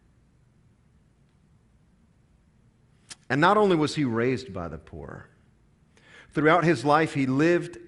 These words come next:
ate, and associated with the lowest class of society. Jesus,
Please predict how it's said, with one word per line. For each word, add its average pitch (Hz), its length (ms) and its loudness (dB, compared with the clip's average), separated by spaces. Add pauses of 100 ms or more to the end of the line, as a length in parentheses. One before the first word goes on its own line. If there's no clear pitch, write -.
ate, 156 320 0
and 131 100 -4
associated 120 720 -4
with 101 380 -8
the 120 80 -6
lowest 123 600 -4 (280)
class 110 560 -6 (240)
of 98 100 -16
society. - 800 -14 (2250)
Jesus, - 800 -8